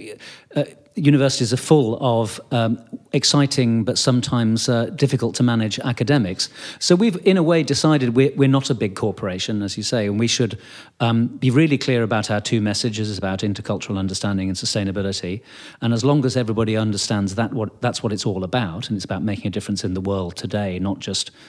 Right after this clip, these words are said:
looking nostalgically back at the past, um, very happy to, for,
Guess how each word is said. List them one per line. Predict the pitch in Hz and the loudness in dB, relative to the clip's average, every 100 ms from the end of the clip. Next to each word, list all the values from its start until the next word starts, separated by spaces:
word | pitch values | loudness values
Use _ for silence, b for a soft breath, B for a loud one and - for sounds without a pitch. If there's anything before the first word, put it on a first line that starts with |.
| B _ | B _
looking | 104 - 98 | -6 -2 -2
nostalgically | 95 - 104 98 90 98 92 | -2 -2 -2 -2 -6 -8 -6
back | 95 - | -6 -6
at | - | -6
the | |
past, | - 117 87 120 - B B B - | -2 -2 -2 -6 -8 B B B -2
um, | 127 127 127 - | 2 2 0 -2
very | 135 143 123 | 2 4 2
happy | 127 - 113 | 0 -2 -4
to, | - | -4
for, | - 127 | -2 -2